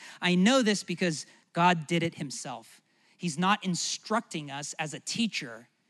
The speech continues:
He's showing us through his very life, his own testimony. And it's when that sits in us that actually, uh, something starts to change within a human being, right?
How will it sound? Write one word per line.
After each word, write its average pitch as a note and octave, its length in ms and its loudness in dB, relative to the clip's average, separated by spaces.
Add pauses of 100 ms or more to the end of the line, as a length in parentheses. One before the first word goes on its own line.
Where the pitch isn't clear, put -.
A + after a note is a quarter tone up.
(300)
He's F3+ 140 -6
showing G#3 520 0
us C#3 200 -8
through C#3+ 220 -8 (220)
his D3+ 200 -8
very D#3+ 220 -2
life, C#3+ 380 -6
his D#3+ 160 -12
own D#3 240 -8
testimony. A#2+ 640 -12 (880)
And A3+ 140 6
it's - 160 0
when B3 400 4
that A#3 260 8 (140)
sits - 500 -6
in F3+ 140 2
us D#3 300 -2 (280)
that G3+ 180 6
actually, A#3 580 4
uh, A3 280 8
something A3+ 280 2
starts G#3 180 2
to F#3 80 -6
change G3+ 320 0
within F3 220 -2
a D#3+ 40 0
human E3 280 -2
being, D#3+ 200 -2
right? D#3+ 220 -2